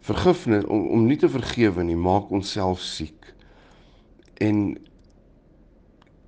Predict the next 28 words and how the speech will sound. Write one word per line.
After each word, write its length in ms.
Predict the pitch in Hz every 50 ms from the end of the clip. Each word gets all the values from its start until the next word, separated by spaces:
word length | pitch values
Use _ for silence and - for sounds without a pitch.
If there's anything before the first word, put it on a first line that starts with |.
| -
ja, 200 | - 123 135 151 143
hoekom 300 | 123 110 110 113 160 156 135
wil 160 | 143 143 139
ons 120 | 131 -
dan 120 | 127 120 117
vir 140 | 113 117
altyd 340 | - 117 117 - 123 113 -
siek 220 | - - 151 151 - -
bly 160 | - - - - - - _ _ _ _ _ _ _ _ _ _ _ _ _ - _ _ _ _ - - _
as 180 | - 98 - -
ons 200 | - 104 101 104
nie 100 | 127 127
bereid 300 | 113 110 98 87 87 82 87
is 120 | 87 87
om 80 | 90 85
te 120 | - 82
vergewe 560 | - - - - - - - - - - -
nie? 160 | - - - - _ -
Kom 180 | - 104 104 98
ons 80 | 92 92
onthou 240 | 90 87 80 - - - -
dit. 360 | - - - - _ - - - - - - - _ _ _
Hemelse 320 | - 113 113 120 117 131 120
Vader, 400 | 123 - 123 123 123 120 131 123
dankie 340 | 101 95 90 92 - 131 117
dat 160 | 113 - - 107
ons 120 | 98 -
vanoggend 500 | - 113 85 92 92 - 117 101 98 -